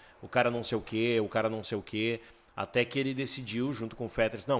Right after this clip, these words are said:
então tá, então hoje eu vou falar de, dessa questão."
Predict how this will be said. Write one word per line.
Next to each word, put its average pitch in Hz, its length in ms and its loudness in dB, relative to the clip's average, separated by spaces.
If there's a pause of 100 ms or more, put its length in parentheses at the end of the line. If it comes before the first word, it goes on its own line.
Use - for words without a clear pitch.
então 120 160 -6
tá, 117 160 0
então 101 260 0
hoje 107 160 2
eu 113 40 4
vou 107 100 -4
falar 101 360 0
de, 110 160 -2
dessa 107 280 -8
questão." 107 340 -10